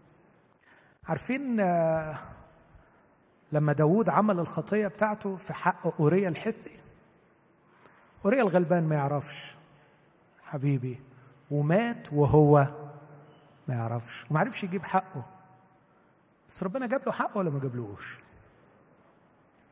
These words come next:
أربعة. جاب له حقه تالت ومتلت، لا، رابع ومربع. جاب له حقه. بس تعرف قبل ما يجيب حق الراجل ده،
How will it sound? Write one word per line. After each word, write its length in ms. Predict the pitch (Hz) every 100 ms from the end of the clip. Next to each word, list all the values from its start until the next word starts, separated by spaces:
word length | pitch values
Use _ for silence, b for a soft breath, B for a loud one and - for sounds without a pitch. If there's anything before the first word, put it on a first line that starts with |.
| _ -
أربعة. 380 | 107 120 - - - - _ _ _ _ _ _ _ _ _ _ _ _ _ _ _ -
جاب 140 | 165 165
له 80 |
حقه 380 | 151 208 - 180
تالت 480 | 165 180 214 202 185
ومتلت، 420 | 170 254 269 196
لا، 120 | 165 -
رابع 340 | 156 165 139
ومربع. 480 | 135 135 139 - 104 - - - - _ _ _ _ _ _ _ _ -
جاب 160 | 240
له 60 | 220
حقه. 340 | - 143 - - - - B B B
بس 120 | -
تعرف 320 | - 370 370 -
قبل 240 | 311 294
ما 80 | 269
يجيب 200 | 226 294
حق 240 | 285 302
الراجل 360 | 233 269 269 262
ده، 240 | 330 330